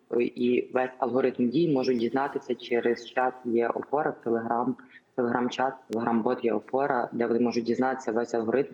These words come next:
на які види допомоги вони можуть претендувати за наслідками цієї атаки, е, в своєму статусі постраждалих. Я якраз бачу, ви вивели Q R-код. Дуже вам дякую.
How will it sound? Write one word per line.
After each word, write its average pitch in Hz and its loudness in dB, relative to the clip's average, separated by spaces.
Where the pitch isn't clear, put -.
на 117 0
які 110 -2
види 117 2
допомоги 127 0
вони 113 0
можуть 113 0
претендувати 113 2
за 107 -2
наслідками 110 -2
цієї 110 2
атаки, 120 -2
е, - -2
в - -12
своєму 120 2
статусі 113 -2
постраждалих. 104 -2
Я 113 0
якраз 113 0
бачу, 117 0
ви 110 4
вивели 113 4
Q - -6
R-код. 117 0
Дуже 113 0
вам 113 2
дякую. 104 -2